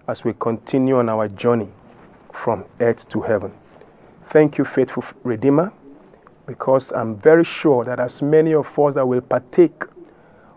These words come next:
of the instructions that you will give to us to obey them and to live by them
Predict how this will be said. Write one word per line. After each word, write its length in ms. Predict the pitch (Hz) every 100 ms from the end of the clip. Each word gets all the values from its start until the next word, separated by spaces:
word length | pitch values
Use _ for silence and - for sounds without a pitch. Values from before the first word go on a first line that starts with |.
| _ 131
of 240 | 123 107
the 60 | 127
instructions 800 | 120 - 175 170 - 175 170 151
that 200 | 135 135
you 60 |
will 120 | 131
give 300 | 123 117 165 -
to 140 | -
us 500 | 160 170 - - - -
to 200 | 127 123
obey 340 | 110 151 156
them 200 | 151 147
and 160 | 131 107
to 120 | 123
live 280 | 123 143 -
by 160 | 123
them 300 | 117 123 110